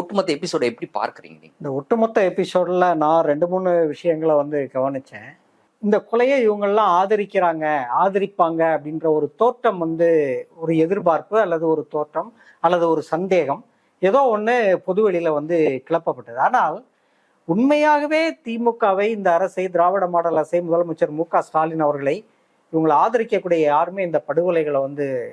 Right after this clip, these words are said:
Speaker 2: ஆதரிக்கல. இந்த படுகொலையை கண்டித்து விட்டு, இது உண்மையாவே யோசித்தா ஒரு சின்ன பையன், கல்யாணம் ஆகாத ஒரு பையன், இந்த பையனை வந்து ஒரு திருட்டு கேஸ்ல, வழக்குல, சந்தேகத்தின் பேர்ல பிடிச்சிட்டு போய் அடிச்சு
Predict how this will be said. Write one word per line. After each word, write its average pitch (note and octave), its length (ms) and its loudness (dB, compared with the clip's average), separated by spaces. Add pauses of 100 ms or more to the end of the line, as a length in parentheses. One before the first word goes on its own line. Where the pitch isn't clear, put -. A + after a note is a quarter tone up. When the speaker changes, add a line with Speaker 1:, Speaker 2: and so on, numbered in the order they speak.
(260)
Speaker 2:
ஆதரிக்கல. C3 480 -6 (540)
இந்த E3+ 140 0 (120)
படுகொலையை D4 520 2 (180)
கண்டித்து D4 460 0
விட்டு, C#3 280 -2 (1160)
இது D#3+ 140 0 (120)
உண்மையாவே B3 480 2 (120)
யோசித்தா G#3 340 0
ஒரு G3 160 0
சின்ன G#3 240 -6
பையன், D#3+ 440 0
கல்யாணம் D#3 320 0
ஆகாத D3+ 300 0
ஒரு C#3+ 160 -10
பையன், A#2+ 300 -14 (500)
இந்த G3+ 180 0
பையனை B3 400 2
வந்து A#3 220 0 (240)
ஒரு G#3+ 140 4 (260)
திருட்டு A3+ 300 -2 (120)
கேஸ்ல, G3 560 0
வழக்குல, F3+ 380 -2 (140)
சந்தேகத்தின் E3+ 680 -2
பேர்ல E3+ 300 0
பிடிச்சிட்டு D#3+ 360 -8
போய் F3+ 240 2
அடிச்சு F3+ 440 -8